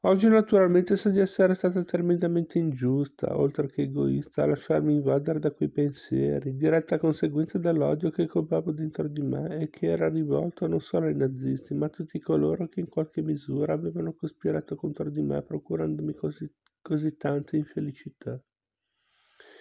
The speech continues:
I miei genitori erano davvero convinti che Hitler non se la sarebbe mai presa con quel villaggio di provincia,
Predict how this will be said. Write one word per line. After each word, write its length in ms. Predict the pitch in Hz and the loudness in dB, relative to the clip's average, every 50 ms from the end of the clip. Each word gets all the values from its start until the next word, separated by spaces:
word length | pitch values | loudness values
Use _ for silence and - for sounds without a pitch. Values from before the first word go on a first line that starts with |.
| - - - - - - - - - - - - - - _ - | -20 -20 -20 -20 -20 -20 -20 -20 -20 -20 -20 -20 -20 -20 _ 0
I 80 | 190 | 2
miei 160 | 185 202 214 185 | 6 6 6 6
genitori 840 | 208 214 208 220 220 - - 190 185 196 208 208 214 214 214 214 | 6 6 6 6 4 4 4 6 6 8 6 6 6 6 4 4
erano 360 | - 190 190 190 190 196 190 185 | 4 4 4 4 4 4 2 4
davvero 400 | 185 180 165 170 175 170 160 156 | 2 2 2 4 4 2 2 0
convinti 480 | - 156 147 147 151 151 151 - 143 | 0 0 0 2 2 0 0 -2 -6
che 100 | - - | -2 0
Hitler 460 | 147 147 151 - - 156 151 147 147 | 2 2 2 2 2 2 4 4 4
non 160 | 147 147 147 143 | 4 2 0 0
se 160 | - - 151 | 0 0 0
la 80 | 151 | 0
sarebbe 400 | 147 - - 151 147 151 143 147 | 0 0 0 2 2 2 2 2
mai 180 | 147 143 143 139 | 2 2 2 0
presa 400 | 139 - - 165 160 156 151 160 | 0 -2 -2 -2 -2 0 0 -2
con 160 | 151 160 151 | 0 0 -2
quel 240 | 139 - 156 151 147 | 0 2 2 2 2
villaggio 460 | 151 147 147 147 147 143 147 - 143 | 2 2 2 2 2 2 0 -2 -4
di 100 | 143 139 | -4 -4
provincia, 640 | 139 - 143 135 135 139 139 143 147 147 139 - - | -2 -2 -2 -2 -2 -2 -2 -2 -2 -4 -6 -8 -14